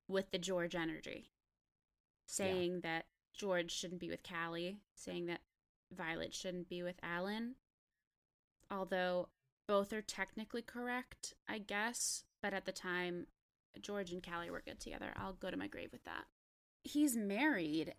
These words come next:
Speaker 1: and he is going to his ex-girlfriend's house.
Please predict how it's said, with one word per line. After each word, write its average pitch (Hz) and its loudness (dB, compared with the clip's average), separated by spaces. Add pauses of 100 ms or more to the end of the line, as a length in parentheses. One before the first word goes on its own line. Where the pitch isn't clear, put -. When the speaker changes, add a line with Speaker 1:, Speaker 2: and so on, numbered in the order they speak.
Speaker 1:
and 185 0
he 202 0
is 180 4 (1200)
going 214 6
to 240 0
his 208 0 (200)
ex-girlfriend's 202 0
house. - 4